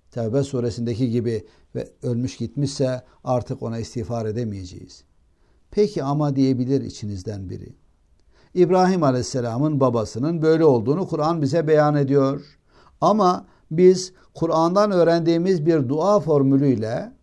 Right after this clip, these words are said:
babaya istiğfar etmeyi sanki şiar edinmişiz.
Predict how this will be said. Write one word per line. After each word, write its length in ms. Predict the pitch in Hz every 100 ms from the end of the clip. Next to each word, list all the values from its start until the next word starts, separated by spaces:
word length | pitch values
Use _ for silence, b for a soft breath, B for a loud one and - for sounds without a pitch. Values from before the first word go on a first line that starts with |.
| _ _ _ _ _ _ _ _ _ _ _ _ _ _ _ _ _ _ -
babaya 580 | 135 151 185 196 208 202
istiğfar 720 | 165 - 185 180 196 202 180
etmeyi 460 | 165 147 151 170
sanki 460 | 175 185 202 - 190
şiar 380 | - 190 202 185
edinmişiz. 960 | 143 120 107 107 - 113 - - -